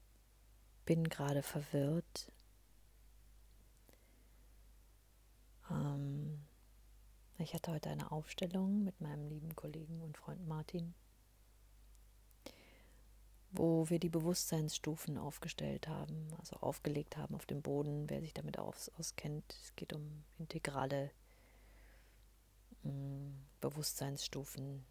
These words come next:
Da möchte ich auch gar nicht näher drauf eingehen jetzt. Und es ging für mich ums Thema Beziehungen, allgemein Beziehungen. Ja, und da ist was ganz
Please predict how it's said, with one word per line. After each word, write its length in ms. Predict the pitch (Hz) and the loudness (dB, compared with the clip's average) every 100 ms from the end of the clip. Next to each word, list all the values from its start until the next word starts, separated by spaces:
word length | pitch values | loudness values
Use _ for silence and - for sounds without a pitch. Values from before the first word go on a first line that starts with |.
| - - | -20 -10
Da 120 | - | -8
möchte 240 | 135 135 - | -6 -8 -8
ich 80 | - | -6
auch 100 | - | -4
gar 140 | 135 | -6
nicht 180 | 139 - | -6 -6
näher 160 | 139 | -6
drauf 220 | 143 135 - | -6 -10 -10
eingehen 360 | 143 143 147 147 | -8 -8 -8 -10
jetzt. 240 | 143 - - - - - - - - - - - - - - - - - - - - - - - - - - - - | -10 -14 -16 -20 -20 -20 -20 -20 -20 -20 -20 -20 -20 -20 -20 -20 -20 -20 -20 -20 -20 -20 -20 -20 -20 -20 -20 -20 -2
Und 100 | - | 4
es 140 | 180 - | 4 6
ging 400 | 196 185 180 208 - - - - - - - | 6 8 6 0 -6 -12 -16 -18 -20 -20 -2
für 140 | - | 4
mich 220 | 180 185 180 | 6 8 6
ums 200 | 165 - | 4 4
Thema 240 | 165 160 | 4 4
Beziehungen, 800 | 156 - - 185 165 156 156 151 - - - - - - - - - - | 2 2 6 8 8 6 2 0 -6 -20 -20 -20 -20 -20 -20 -20 -20 0
allgemein 480 | 151 156 151 143 156 | 4 6 4 2 0
Beziehungen. 560 | 156 - - 143 151 156 - - - - - - - - - - - - - - - - - - - - - - - - - - - - - - - - - - 185 | -2 -4 -2 -2 -2 -4 -12 -20 -20 -20 -20 -20 -20 -20 -20 -20 -12 -10 -10 -14 -20 -20 -20 -20 -20 -20 -20 -20 -20 -20 -20 -20 -20 -20 -20 -20 -20 -20 -20 0 10
Ja, 320 | 185 214 202 | 12 12 12
und 140 | 160 | 8
da 140 | 165 165 | 8 6
ist 240 | 165 - | 6 2
was 240 | 170 165 - | 2 2 2
ganz 260 | 165 - | 2 2